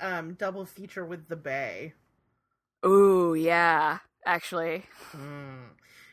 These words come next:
Speaker 1: Okay, so I'm looking at the cast, and I realize that one of the char-, characters in here, it's a director or actor named Travis Tope,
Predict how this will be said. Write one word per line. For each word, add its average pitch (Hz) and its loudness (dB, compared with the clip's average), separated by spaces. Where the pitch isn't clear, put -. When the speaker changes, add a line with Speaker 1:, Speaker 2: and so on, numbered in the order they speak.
Speaker 1:
Okay, 208 -4
so 240 -2
I'm 247 -2
looking 285 -6
at 294 -4
the 247 -6
cast, 220 -8
and 185 -8
I 170 -4
realize 190 -4
that - -8
one 175 -10
of 185 -10
the 208 -12
char-, 190 -10
characters 190 -6
in 180 -12
here, 165 -8
it's - -16
a 170 -16
director 165 -8
or 175 -6
actor 196 -8
named 175 -10
Travis 175 -10
Tope, 190 -12